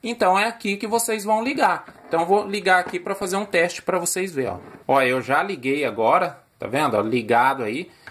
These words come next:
Agora eu vou fazer um teste pra vocês verem, ó. Vou deixar a caneta aqui porque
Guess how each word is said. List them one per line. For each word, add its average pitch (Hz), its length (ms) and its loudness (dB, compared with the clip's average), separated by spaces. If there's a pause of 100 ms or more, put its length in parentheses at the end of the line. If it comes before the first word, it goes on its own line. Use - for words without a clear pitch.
(320)
Agora 156 360 2
eu 180 40 -2
vou 185 120 -2
fazer 185 240 -2
um 196 80 -4
teste 185 360 -2
pra - 160 0
vocês 185 400 -4
verem, 113 180 -2
ó. 98 100 -4
Vou 123 160 -2
deixar 156 300 0
a 160 40 -2
caneta 151 460 -4
aqui 139 340 -4
porque 143 760 -2